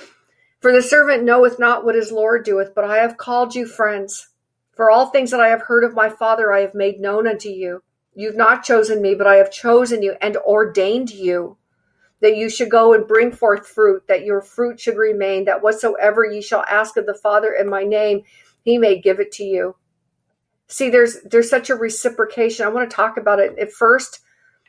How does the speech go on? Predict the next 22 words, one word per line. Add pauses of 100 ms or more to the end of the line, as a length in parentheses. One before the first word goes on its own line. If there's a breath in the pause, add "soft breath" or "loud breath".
(140)
friends
trust (100)
and
love
one
another. (340)
Friends
have (320)
frank,
familiar (360 soft breath)
interaction
with
each
other. (1040)
And (560 soft breath)
friends
delight
to
meet
each
other's (1080)
wishes